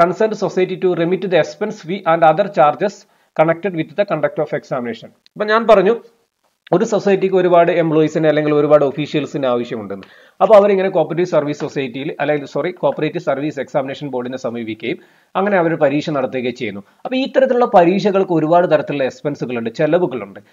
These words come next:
അപ്പോൾ ഈ ചെലവെല്ലാം വഹിക്കേണ്ട ഈ cooperative service examination ബോർഡല്ല, ഈ ചെലവുകൾ വഹിക്കേണ്ട ഏതാണ് ആ സൊസൈറ്റി അല്ലെങ്കിൽ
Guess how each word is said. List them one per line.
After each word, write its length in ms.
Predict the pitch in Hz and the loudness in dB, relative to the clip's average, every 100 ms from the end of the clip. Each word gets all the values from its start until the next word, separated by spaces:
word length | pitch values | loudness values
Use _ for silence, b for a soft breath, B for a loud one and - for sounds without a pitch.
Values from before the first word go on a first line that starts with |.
| _ - | _ -6
അപ്പോൾ 120 | 202 | -4
ഈ 40 | |
ചെലവെല്ലാം 540 | 254 190 165 220 240 233 | 0 2 4 4 2 4
വഹിക്കേണ്ട 360 | 196 190 190 | 4 2 2
ഈ 200 | 185 180 | 2 0
cooperative 480 | - 151 185 165 180 | 0 0 0 -2 -4
service 400 | 185 160 156 156 | 0 0 0 -4
examination 520 | 147 - 151 156 160 | -6 -2 -2 -2 -6
ബോർഡല്ല, 560 | 139 123 160 135 117 - | -4 2 2 2 0 -2
ഈ 80 | 156 | -4
ചെലവുകൾ 420 | 185 135 160 196 | -4 -2 0 0
വഹിക്കേണ്ട 380 | 170 139 120 127 | -2 -4 -6 -8
ഏതാണ് 520 | 151 139 165 185 160 | -6 -4 2 2 2
ആ 120 | 160 143 | 0 -2
സൊസൈറ്റി 480 | 135 - 139 131 | -4 -8 -8 -4
അല്ലെങ്കിൽ 300 | 151 135 147 | -4 -4 -6